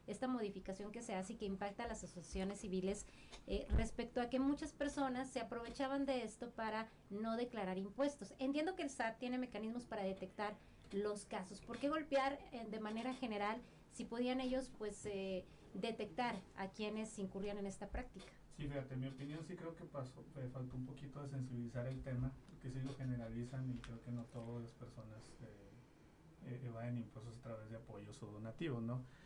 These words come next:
Speaker 2: En efecto, el sat a lo largo del tiempo, pues, ha ido haciendo herramientas tecnológicas para tener más controlados, pues, ahora sí que los ingresos de los contribuyentes a través de sus cuentas de banco, de sus aplicaciones,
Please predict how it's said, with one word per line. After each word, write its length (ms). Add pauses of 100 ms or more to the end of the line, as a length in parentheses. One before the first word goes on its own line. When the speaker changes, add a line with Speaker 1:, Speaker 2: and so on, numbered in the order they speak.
(220)
Speaker 2:
En 120
efecto, 340
el 80
sat 200
a 60
lo 80
largo 260
del 140
tiempo, 320
pues, 200
ha 80
ido 180
haciendo 360
herramientas 480
tecnológicas 640
para 220
tener 220
más 180
controlados, 960
pues, 160
ahora 160
sí 160
que 240
los 240
ingresos 540
de 60
los 200 (140)
contribuyentes 920 (460)
a 140
través 300
de 120
sus 320
cuentas 400
de 60
banco, 420
de 60
sus 240
aplicaciones, 960